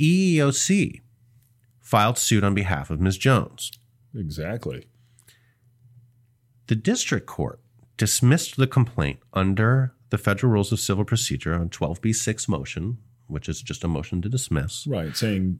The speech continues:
Speaker 2: you don't have a claim.
Speaker 1: Because it did not plausibly allege intentional racial discrimination by C M S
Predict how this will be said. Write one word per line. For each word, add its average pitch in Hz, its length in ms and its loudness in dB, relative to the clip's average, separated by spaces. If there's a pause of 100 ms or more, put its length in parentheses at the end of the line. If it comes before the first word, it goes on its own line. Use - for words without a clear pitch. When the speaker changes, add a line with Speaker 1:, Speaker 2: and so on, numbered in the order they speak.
(120)
Speaker 2:
you 120 160 0
don't 110 260 0
have 98 180 -4
a 90 60 -4
claim. 82 640 -8 (160)
Speaker 1:
Because 113 260 2
it 113 100 2
did 117 140 2
not 131 240 4
plausibly 156 640 4
allege 110 500 4
intentional 113 560 4
racial 101 340 2
discrimination 110 720 0
by 85 140 0
C 90 260 -2
M 98 160 0
S 65 240 -8